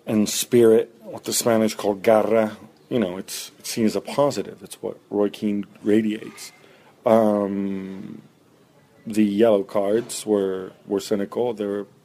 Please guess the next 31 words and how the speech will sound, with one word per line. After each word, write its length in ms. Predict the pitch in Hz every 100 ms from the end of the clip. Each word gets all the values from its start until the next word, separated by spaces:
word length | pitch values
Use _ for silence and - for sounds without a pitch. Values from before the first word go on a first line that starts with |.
| _ _ _ -
probably 220 | 127 98
necessary. 520 | 104 - 123 - 92
I 40 |
mean, 220 | 95 95 95 _ _ _ _ _ _ _ - - _ _
and 200 | - 117
I 60 | 113
think 420 | 107 165 127 - - _ _ _ _ _ _ _ _ _ _ - -
certainly 320 | - 175 131 113
two 220 | - 190 196
of 80 |
them 140 | 120 107
did 160 | 110 -
stop 320 | 113 92 _
counterattacks. 500 | - 98 98 107 104
One 120 | 123
was 120 | 123 101
in 80 |
the 80 | 104
Belgian 360 | 101 98 98 92
half. 480 | 101 104 95 - - -
Um, 760 | 95 95 95 95 95 95 95 107 _ _ _ _ - - - - - _
but 280 | 131 117 110 _ _ _ _ _ _ _
one, 240 | - 123 135
and 160 | 135
one 140 | 120 147
of 80 | 113
them, 200 | 104 104
Chiellini's 500 | - 104 135 117 95
one, 380 | 95 98 120
was 920 | 113 107 104 104 107 - - - - - _ _
because 920 | 113 113 110 101 98 - - - -